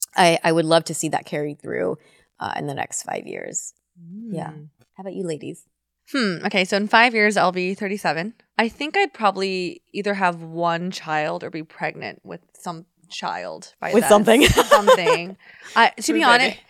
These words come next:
Speaker 2: yeah, 'cause as much as I wanna say I'll have two kids, I really don't know. I think I actually might just be pregnant or have just one by that, by then. I think 'cause Raina actually had been talking about our timelines recently, and
Speaker 1: Yeah.
Speaker 2: I think it's been a little, like, we might need another, like, extra year or two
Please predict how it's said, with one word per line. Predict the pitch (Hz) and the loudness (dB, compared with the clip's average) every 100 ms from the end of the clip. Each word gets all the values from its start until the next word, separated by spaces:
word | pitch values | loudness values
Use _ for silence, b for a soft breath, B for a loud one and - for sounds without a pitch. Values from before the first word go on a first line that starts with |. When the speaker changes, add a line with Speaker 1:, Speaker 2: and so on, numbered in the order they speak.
| _ | _
Speaker 2:
yeah, | 208 | -4
'cause | - 320 - - | -2 -2 0 0
as | 269 | 2
much | 311 | 0
as | 440 | 2
I | 453 311 - | 4 4 2
wanna | 202 214 | 2 2
say | 220 196 | 4 4
I'll | 190 | 4
have | 185 | 0
two | - 202 | -4 -6
kids, | - 208 - | -4 -6 -2
I | 226 | -2
really | 254 330 | -2 -2
don't | 269 165 | -2 -4
know. | 175 - | -6 -6
I | 180 | -8
think | 233 | -8
I | 285 | -10
actually | 254 233 | -8 -8
might | 185 175 | -8 -10
just | 190 | -14
be | 175 | -14
pregnant | - 185 226 190 - | -10 -10 -10 -14 -12
or | 185 | -10
have | 180 180 170 | -6 -8 -8
just | - - | -16 -12
one | 196 233 - - _ _ | -8 -8 -10 -18 _ _
by | 175 165 | -8 -6
that, | 98 - | -6 -8
by | 175 | -6
then. | 147 117 85 - B B B | -4 -4 -6 -18 B B B
I | 208 | -2
think | 240 | 0
'cause | 277 | 2
Raina | 214 202 | 2 4
actually | 180 180 208 | 2 2 -2
had | 185 180 | 0 0
been | 180 | -4
talking | 175 170 175 | -8 -8 -8
about | 127 - _ - | -8 -10 _ -14
our | 175 | -14
timelines | - 175 214 180 180 170 | -12 -10 -10 -12 -16 -16
recently, | 170 165 165 165 | -16 -16 -16 -12
and | 170 170 175 165 | -10 -10 -10 -16
Speaker 1:
Yeah. | 156 B B - | -20 B B -2
Speaker 2:
I | 190 | 0
think | 220 | 0
it's | 233 | -2
been | 226 | -2
a | 202 | 0
little, | 185 180 | 0 0
like, | 151 - _ _ _ _ _ _ | -2 -6 _ _ _ _ _ _
we | 214 | -2
might | 214 220 | 0 0
need | 247 | -2
another, | 240 202 202 | -2 -2 0
like, | 165 180 - | -2 -4 -10
extra | 175 - 165 | -10 -8 -8
year | 156 190 180 | -8 -8 -10
or | |
two | 185 - - | -12 -14 -16